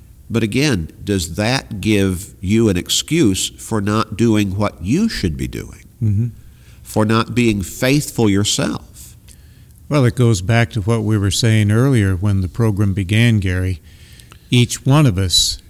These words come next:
Speaker 2: as individuals need to make sure that we're making the proper application of God's Word in our own lives.
Speaker 1: Exactly right. And if all of a sudden you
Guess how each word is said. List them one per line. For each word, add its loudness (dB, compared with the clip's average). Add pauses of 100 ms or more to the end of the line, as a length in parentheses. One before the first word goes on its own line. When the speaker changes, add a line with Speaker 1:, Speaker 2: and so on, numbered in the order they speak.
(180)
Speaker 2:
as 0
individuals 2 (200)
need 2
to -4
make 2
sure -2 (460)
that -4
we're 6
making 2
the 0
proper 2
application 0
of -4
God's 0
Word 0
in -2
our -2
own 0
lives. -6 (840)
Speaker 1:
Exactly 0
right. -2 (1040)
And 2 (140)
if 2
all 6
of 0
a 2
sudden 0 (2000)
you 6